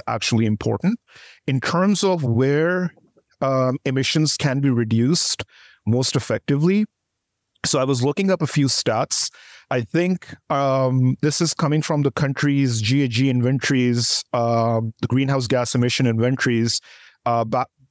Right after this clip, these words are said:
which is submitted in twenty twenty-two, but it's from the twenty eighteen data. Roughly forty-four percent of emissions happen in the industry and transport sector,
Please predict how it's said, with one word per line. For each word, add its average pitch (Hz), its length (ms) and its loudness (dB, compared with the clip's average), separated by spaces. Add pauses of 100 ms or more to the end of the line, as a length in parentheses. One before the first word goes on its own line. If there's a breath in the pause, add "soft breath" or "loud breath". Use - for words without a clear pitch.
(120)
which 117 260 -2
is 127 80 0
submitted 127 460 0
in 117 100 0
twenty 135 300 -2
twenty-two, 127 340 0
but 160 100 2
it's - 220 -2
from 135 220 -2
the 120 80 -2
twenty 123 360 0
eighteen 123 300 0
data. 117 340 -2 (400 soft breath)
Roughly 135 380 0
forty-four 156 560 0
percent 156 460 -2
of 151 100 -4
emissions 131 520 0
happen 123 640 -2
in 117 220 0
the 113 280 2
industry 131 480 0
and 110 140 -2
transport 117 560 -2
sector, 220 440 -2